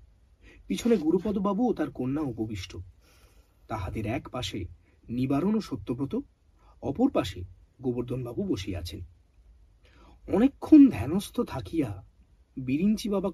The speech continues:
কোষা হইতে জল লইয়া চতুর্দিকে ছড়াইয়া দিলেন। ঘৃত প্রদীপ নিবিয়া গেল। হোমাগ্নি শিখা নাই,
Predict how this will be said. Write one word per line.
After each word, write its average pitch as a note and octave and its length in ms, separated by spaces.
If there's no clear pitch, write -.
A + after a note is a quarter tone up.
কোষা G3 360
হইতে F#3+ 320
জল C3 340
লইয়া F3 460
চতুর্দিকে D#3+ 560
ছড়াইয়া A#2 440
দিলেন। F#2 340
ঘৃত A#2+ 280
প্রদীপ A#2 360
নিবিয়া G#2+ 340
গেল। F2+ 240
হোমাগ্নি A3 440
শিখা - 340
নাই, C3 340